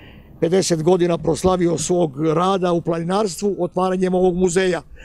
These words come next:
i pozvao sam predsjednika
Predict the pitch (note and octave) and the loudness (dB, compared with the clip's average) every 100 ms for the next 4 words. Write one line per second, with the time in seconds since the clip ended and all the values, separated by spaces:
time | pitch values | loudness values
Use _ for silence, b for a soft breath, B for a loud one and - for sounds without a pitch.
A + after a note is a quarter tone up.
0 | B - D3+ F3+ G3 F3+ D#3+ E3+ D#3 - | B -6 -2 0 0 0 0 -2 -2 -10
1 | - - - - - D#3+ - F#3 F3+ F3 | -20 -20 -20 -20 -20 -12 -2 0 0 -2
2 | F3 - D3+ | -6 -6 -8